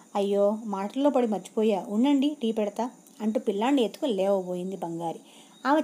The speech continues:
చేతుల్లోంచి పిల్లాన్ని తీసుకుంది మానస. బంగారి టీ పెట్టి తెచ్చింది. అందరూ తాగారు. ఎంత బతిమాలినా మానస టీ తాగలేదు. వాళ్ళ కారు వీధి మలుపు తిరిగే వరకు ఆ వీధిలోనే ఉండిపోయింది బంగారి. బయట నెమ్మదిగా చీకటి పరుచుకుంది బంగారి మనసులో బెంగల.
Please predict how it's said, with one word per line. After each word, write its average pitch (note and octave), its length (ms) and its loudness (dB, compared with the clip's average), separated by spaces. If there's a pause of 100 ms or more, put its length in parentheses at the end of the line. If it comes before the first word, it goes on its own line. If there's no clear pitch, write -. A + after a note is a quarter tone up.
చేతుల్లోంచి B3 760 0
పిల్లాన్ని G#3 340 -2
తీసుకుంది A3+ 420 -4
మానస. F#3+ 420 -6 (500)
బంగారి G4 500 4
టీ C#4+ 160 -2
పెట్టి C4 240 -4
తెచ్చింది. F#3 480 -8 (120)
అందరూ F#3+ 380 -2
తాగారు. G#3+ 580 2 (340)
ఎంత B3 300 4
బతిమాలినా A3 720 0
మానస A3+ 280 0 (120)
టీ A3+ 100 0
తాగలేదు. F3+ 520 -4 (360)
వాళ్ళ B3 200 6
కారు A#3+ 400 2
వీధి A3 520 2
మలుపు G#3+ 280 0
తిరిగే G3 360 -4
వరకు E4+ 580 0
ఆ A3+ 180 2
వీధిలోనే A#3 480 2
ఉండిపోయింది G#3+ 480 0
బంగారి. F3+ 420 -6 (480)
బయట A#3+ 340 4 (100)
నెమ్మదిగా G#3+ 460 2
చీకటి A3+ 320 -4
పరుచుకుంది F#3 640 -10
బంగారి F3+ 440 -6
మనసులో G3+ 360 -6
బెంగల. F3+ 500 -8